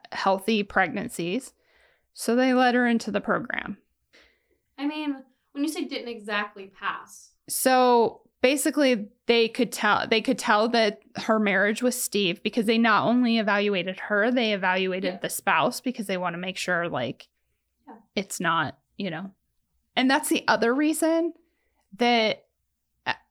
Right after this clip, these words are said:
Speaker 1: I question, was he really abusive?
Speaker 2: 'Cause
Speaker 1: I
Speaker 2: they
Speaker 1: don't
Speaker 2: wouldn't
Speaker 1: think
Speaker 2: have
Speaker 1: so.
Speaker 2: let her be a
Speaker 1: Because they
Speaker 2: surrogate.
Speaker 1: noticed tension, but they didn't cite, like, "Oh, we think, you know, we think the husband's an abuser." Like, they
Speaker 2: And they know to look for those things.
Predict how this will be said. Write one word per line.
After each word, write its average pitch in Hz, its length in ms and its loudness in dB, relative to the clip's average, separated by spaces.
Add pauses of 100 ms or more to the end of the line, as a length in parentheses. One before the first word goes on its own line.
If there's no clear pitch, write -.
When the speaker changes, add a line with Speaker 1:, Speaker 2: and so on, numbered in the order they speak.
(340)
Speaker 1:
I 240 260 4
question, 214 840 -2
was 220 220 -4
he 247 120 0
really 208 320 0
abusive? 214 480 0
Speaker 2:
'Cause 240 100 -10
Speaker 1:
I 247 100 6
Speaker 2:
they 247 40 2
Speaker 1:
don't 226 120 2
Speaker 2:
wouldn't 226 120 -6
Speaker 1:
think 202 120 2
Speaker 2:
have 214 60 -2
Speaker 1:
so. 208 380 2
Speaker 2:
let 208 80 -8
her 202 320 -6
be 208 60 -4
a - 20 4
Speaker 1:
Because 262 280 2
they 294 80 4
Speaker 2:
surrogate. 277 100 4
Speaker 1:
noticed 269 500 2
tension, 285 720 2
but 247 200 -2
they 208 140 2
didn't 214 640 0
cite, 208 640 0
like, - 320 0
"Oh, 240 260 4
we 185 140 0
think, 220 560 -2
you - 240 -6
know, 180 220 -2
we 226 80 -2
think 226 240 -2
the 185 80 -6
husband's 196 440 -2
an 196 120 -4
abuser." 196 480 -2
Like, 202 260 0
they 226 240 2
Speaker 2:
And 277 180 0
they 339 120 2
know 269 200 2
to 196 140 -4
look - 240 -12
for 214 140 -10
those 180 240 -16
things. - 340 -20